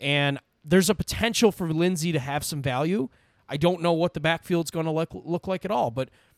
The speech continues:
Lindsay's been a guy in the past that's had some pretty solid games and some pretty solid numbers. So I'm gonna take him there.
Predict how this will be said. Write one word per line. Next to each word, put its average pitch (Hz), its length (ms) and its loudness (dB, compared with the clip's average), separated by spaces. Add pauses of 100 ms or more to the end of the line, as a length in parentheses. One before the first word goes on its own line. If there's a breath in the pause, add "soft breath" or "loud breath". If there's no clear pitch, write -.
(120)
Lindsay's 185 340 2
been 180 120 0
a 180 60 0
guy 160 180 0
in 165 100 -2
the 156 60 -4
past 135 360 -6
that's 143 160 -10
had 143 140 -6
some 123 120 -8
pretty 147 180 -2
solid 139 400 -4
games 139 340 -4
and 127 100 -6
some 117 80 -6
pretty 156 200 -4
solid 143 280 -2
numbers. 135 360 -4 (340 soft breath)
So 156 220 0
I'm 160 220 0
gonna 214 180 2
take 175 280 -4
him 180 160 -4
there. 170 300 -2